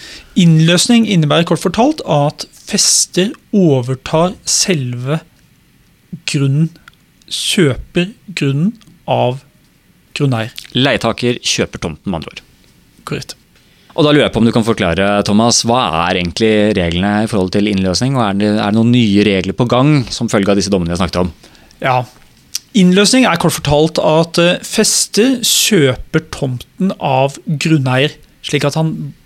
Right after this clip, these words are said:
Speaker 1: blir eier av både huset og grunnen.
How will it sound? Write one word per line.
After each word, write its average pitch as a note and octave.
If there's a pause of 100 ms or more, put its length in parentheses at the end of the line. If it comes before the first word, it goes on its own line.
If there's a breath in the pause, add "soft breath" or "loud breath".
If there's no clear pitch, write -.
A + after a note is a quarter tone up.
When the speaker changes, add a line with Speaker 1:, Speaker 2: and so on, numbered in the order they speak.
(140)
Speaker 1:
blir D#3 (400)
eier D#3+
av C#3+
både C3+ (360)
huset G#3 (720)
og C#3 (500)
grunnen. C3+